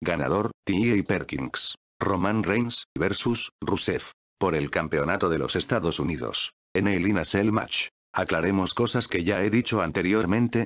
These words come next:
Rusev se verá enterrado por Roman, con toda sinceridad, W W E quiere mantener así al samoano para que sea más aceptable para el público, es una pena que Rusev se vea enterrado otra vez,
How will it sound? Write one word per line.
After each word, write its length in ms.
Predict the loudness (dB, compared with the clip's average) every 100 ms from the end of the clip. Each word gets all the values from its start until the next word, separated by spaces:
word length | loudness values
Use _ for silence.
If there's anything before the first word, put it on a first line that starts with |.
| -2
Rusev 420 | -4 -2 0 -2
se 220 | -2 -2 0
verá 260 | 0 0
enterrado 540 | 0 -2 0 0 0 0
por 160 | 0
Roman, 400 | 2 2 0 -2 -4
con 260 | -2 0 2
toda 280 | 2 2 2
sinceridad, 640 | 0 0 0 2 0 0 -6
W 440 | -2 0 2 2 2
W 560 | 0 0 2 2 2
E 60 | 0 -4
quiere 300 | 0 2 2
mantener 420 | 0 0 0 0
así 260 | 0 2 2
al 140 | 2
samoano 500 | 0 2 2 2 0
para 220 | 0 -2
que 100 | -2
sea 280 | 0 0 2
más 180 | 0 0
aceptable 640 | -2 -2 -2 0 2 2
para 200 | 2 0
el 120 | 0
público, 460 | 0 2 2 2 -2 0
es 160 | 0 4
una 180 | 2
pena 240 | 2 0 2
que 100 | 0
Rusev 420 | 0 0 0 -2
se 200 | -2 0
vea 260 | 2 2 0
enterrado 580 | 0 -2 0 2 2 2
otra 240 | 2 0
vez, 340 | 2 0 -4